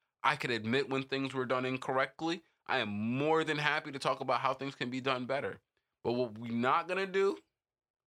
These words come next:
is, is, is continue to even entertain the idea that these people who are fighting on the side of Hamas at this point are, are, are terrorists.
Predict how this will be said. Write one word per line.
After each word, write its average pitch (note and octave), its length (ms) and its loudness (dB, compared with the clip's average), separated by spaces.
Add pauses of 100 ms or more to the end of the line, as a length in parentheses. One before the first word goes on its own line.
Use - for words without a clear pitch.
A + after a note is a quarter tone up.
(640)
is, A#2+ 380 -2
is, B2 520 -2
is A#2 380 -6 (200)
continue F3+ 880 0 (520)
to C#3+ 160 -6
even C#3 500 0 (100)
entertain E3 1160 -4
the D3 160 0
idea B2 420 0
that A2 220 -2
these A#2+ 180 -2
people C3 380 -4
who A#2+ 140 0
are G2+ 100 2
fighting B2+ 640 0 (400)
on A#2 120 0
the A2+ 60 0
side A#2 240 0
of G#2 120 -4
Hamas A#2+ 540 0
at G#2 140 -6
this A#2+ 180 -4
point C#3+ 400 -4 (1300)
are, A#2 200 2
are, A2+ 300 0
are A2+ 180 0
terrorists. G2+ 500 -4